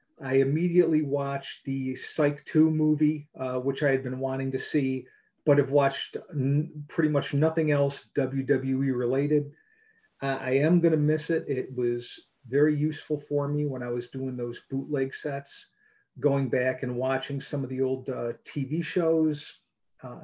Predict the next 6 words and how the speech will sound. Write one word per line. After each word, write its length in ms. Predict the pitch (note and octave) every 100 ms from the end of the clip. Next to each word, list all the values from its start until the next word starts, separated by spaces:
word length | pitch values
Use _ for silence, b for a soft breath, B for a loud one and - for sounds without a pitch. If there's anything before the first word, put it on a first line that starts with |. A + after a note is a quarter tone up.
| C3
jobber 380 | - C#3+ C#3+ D3
matches 480 | C#3 C3+ C3 C#3 C3
are 60 |
great 460 | A#2 B2+ C3 C3+ -
to 100 | C3
really 580 | B2 C3+ B2 B2 A#2+